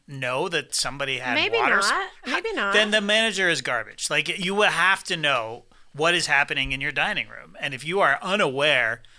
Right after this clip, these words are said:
Speaker 1: of one of your customers being completely douched with water,
Speaker 2: Yeah, that's true.
Speaker 1: <laughs> like, there's something, there's something wrong.
Speaker 2: So then it's not just the server, obviously, that's not taking care of the situation.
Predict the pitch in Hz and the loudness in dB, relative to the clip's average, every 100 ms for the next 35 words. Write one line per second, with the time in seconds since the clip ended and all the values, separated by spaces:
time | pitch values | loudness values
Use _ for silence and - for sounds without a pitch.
0 | - - 131 143 170 196 160 - 170 - | -16 -10 -6 -2 0 2 2 0 -4 -4
1 | 135 127 139 135 127 151 - 196 196 135 | -6 -8 -8 -8 -10 -14 -8 -8 -6 -6
2 | 139 180 - 127 107 127 185 - 196 190 | -6 -8 -8 -12 -4 2 2 0 -8 -12
3 | 190 185 190 - - 170 165 - - - | -12 -14 -16 -18 -18 -18 -20 -12 -10 -8
4 | - - - - 139 160 160 - - - | -12 -14 -20 -10 -2 2 2 2 -6 -8
5 | - - - - - - - - 160 180 | -18 -20 -20 -20 -20 -20 -20 -2 0 2
6 | 226 240 147 143 147 165 214 185 185 277 | 2 2 -2 -2 0 2 0 2 0 0
7 | - - - - - 208 214 220 226 226 | -4 -12 -20 -18 -10 -4 -2 -2 -4 -8
8 | 240 233 220 220 214 - 196 214 208 180 | -6 -6 -6 -10 -10 -12 -12 -10 -10 -10
9 | 185 185 175 180 185 - 185 190 208 190 | -12 -10 -10 -14 -16 -14 -12 -12 -12 -16
10 | - 202 196 190 208 190 190 - 185 180 | -16 -16 -16 -14 -16 -14 -16 -14 -14 -14
11 | 180 - - - 190 - 202 196 175 - | -18 -20 -20 -14 -8 -8 -6 -8 -8 -12
12 | 170 170 | -12 -14